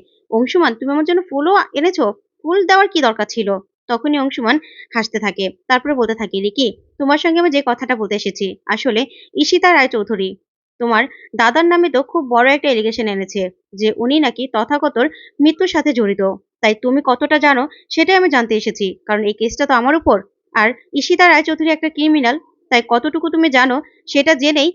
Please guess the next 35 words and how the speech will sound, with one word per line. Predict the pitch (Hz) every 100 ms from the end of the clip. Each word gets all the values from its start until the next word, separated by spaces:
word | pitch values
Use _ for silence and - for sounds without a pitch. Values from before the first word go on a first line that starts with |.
| _
সে | - 370
অনুযায়ী | 381 370 392
আমি | 349 254
স্টেপটা | - 233 240
নেব, | 202 190 185 _
তাই | - 254
তোমার | 254 254 226
সাহায্য | 302 269 240 220
দরকার। | 196 185 196 185 - _ -
আর | 202
তুমি | 240 233
যদি | 240
আমাকে | 247 240
সাহায্য | 269 233 240 320
করো, | 240 269 - - -
আমি | 262 269 349
হয়তো | 392 370
বা | 370
প্রমোশনটাও | 370 294 254 254 247 262
পেয়ে | 233 208
যেতে | 190
পারি। | 196 190 190 - _
তুমি | 247 254
কি | 277
আমাকে | 262 269
সাহায্য | 277 254 262 277
করবে?" | 269 330 254 - _ _ _ -
তখন | 269 320 302
রিকি | 311 262 294 - -
অবাক | 294 294 359
হয়ে | 415 370
অংশুর | 285 302
দিকে | 233 226
তাকিয়ে | 226 208 196
থাকে। | 196 185